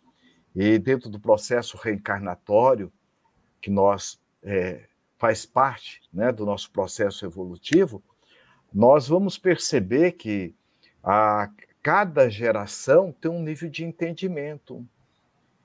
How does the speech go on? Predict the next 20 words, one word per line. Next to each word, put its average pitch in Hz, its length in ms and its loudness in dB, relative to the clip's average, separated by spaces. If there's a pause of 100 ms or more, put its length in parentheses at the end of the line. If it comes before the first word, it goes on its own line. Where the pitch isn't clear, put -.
(140)
Então, 202 400 4
o - 140 -6
conhecimento, 139 1000 -4 (440)
ele 123 220 2
vai 135 260 2
sendo 123 320 -6
passado 131 680 -2
gradativamente. 147 1400 -4
Por 170 180 6
exemplo, 120 460 2
a 160 60 4
eletricidade, 120 960 0 (140)
que - 80 -6
hoje 131 300 -2
nós 113 240 4
desfrutamos, 107 920 -6 (400)
ela 165 220 4
já 139 160 2
existia 120 560 -2
antes? 127 640 2